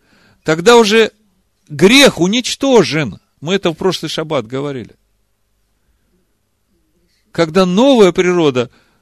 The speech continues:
тогда уже греха не будет. То есть там, где раньше была греховная плоть, и нам были прощены грехи, мы теперь должны показать его праведность в нас. То есть там, где росло дерево греха, мы его вырвали с корнями,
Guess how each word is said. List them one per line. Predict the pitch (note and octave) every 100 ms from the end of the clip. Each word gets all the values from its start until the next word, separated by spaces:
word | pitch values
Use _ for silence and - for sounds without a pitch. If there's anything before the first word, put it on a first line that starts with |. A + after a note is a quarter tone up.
| _
тогда | - D3+ E3+ G#3+
уже | F#3+ G#3 G3 _ _ _ _ _
греха | C3 F3+ G3+ A#3 G3+
не | E3+
будет. | F3 A3+ G#3+ F2+ - _ _ _ _ _ _ _ _ _ _ _ _ _ _ _ _
То | D3 C#3+
есть | C3 - _ _ _ -
там, | D#3+ D3+
где | B2
раньше | C#3 C#3 A#2+ A#2+
была | A#2+ A#2
греховная | A#2+ B2 B2 A2 A2+
плоть, | A2 G3 B3 A#3+ - -
и | A2+
нам | B2+
были | A#2 B2 A2+
прощены | A#2+ A2+ A#2 A2+
грехи, | B2 C#3 - A#3+
мы | F#3
теперь | F#3+ F#3+ G3
должны | E3 D#3 E3
показать | D3+ C#3 C#3+ D3 D3 A#2
его | A#2+ B2
праведность | A#2 A#2+ A2+ G2+ G#2 -
в |
нас. | F2 D2 - _ _ _ _ _ _ _ _ _ _ _
То | A#2
есть | A#2
там, | D#3 D#3+
где | B2+
росло | B2 A#2+ B2+
дерево | A#2 B2+ A2+ A2
греха, | A#2 D3+ - A3+ G3+
мы | C#3+
его | C3 B2
вырвали | A#2 E3+ A3 A#3 A3+
с | A3
корнями, | A3+ G#3 G#3 G#3 F#3+